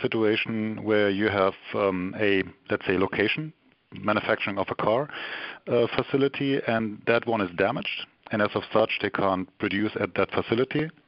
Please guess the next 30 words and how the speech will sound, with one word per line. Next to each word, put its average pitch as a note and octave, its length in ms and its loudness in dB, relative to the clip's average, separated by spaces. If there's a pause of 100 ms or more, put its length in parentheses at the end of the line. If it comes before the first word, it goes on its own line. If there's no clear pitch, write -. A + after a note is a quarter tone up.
(160)
And G2+ 120 2
of G2 120 -2
course, G#2+ 260 2 (300)
not G2+ 140 -2
producing G2+ 480 0
means F#2+ 200 0 (140)
no E2+ 220 0
selling, A2 380 2 (420)
means G2+ 180 -2
a F#2 60 -4
net F2+ 220 0
profit - 340 -4 (440)
loss. D#2+ 160 2 (1040)
The B2 160 4
second D3+ 240 2
one D3 180 -2
is C3 80 -4 (100)
called, A#2+ 340 0 (180)
um, A2+ 420 -2
interdependency. A#2+ 800 -2 (880)
That's A2+ 320 2
a A2+ 100 -2
situation A2 540 2
where G2+ 240 4
one A2 260 2
location A#2+ 500 0
of G#2+ 160 -4
our G2+ 220 0
insured G2+ 460 0
is F#2+ 80 -6